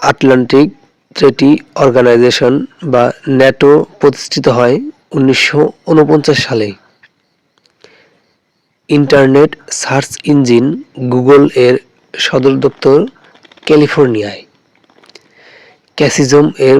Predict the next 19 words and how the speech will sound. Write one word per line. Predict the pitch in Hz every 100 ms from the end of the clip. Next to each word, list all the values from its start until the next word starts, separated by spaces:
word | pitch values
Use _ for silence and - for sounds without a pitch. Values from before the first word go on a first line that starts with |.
| -
প্রবক্তা | 156 151 147 - 123
কে? | - 120 104 - _ _ _ _ _
মুসোলিনি। | 135 139 135 165 151 113 107 95 _ _ _ _ _ _ - - - - _ - 127
বহুল | 139 143 160
আলোচিত | 156 139 127 135 127 127 208 254 - 143
দি | 131 127 127 147
এন্ড | 143 139
অফ | 143 -
হিস্ট্রি | 139 135 - - 147 226 _ _
প্রবন্ধের | - 131 131 131 135
লেখক | 127 - 127 143 _ _ - - - _
ফ্রান্সিস | - - 135 127 143 165 - - _ -
ফুকুয়ামা। | - 151 - 175 - 156 113 98 - _ _ _ _ _ _ _ _ _ _ _ _ _ - _ _ _ _ _ _ _ _ _ _ _ -
টাইম | 135 139 143
ম্যাগাজিন | 147 135 127 143 156 -
কোথা | 151 139
থেকে | 147 143 165 -
প্রকাশিত | 143 127 - 135
হয়? | 104 110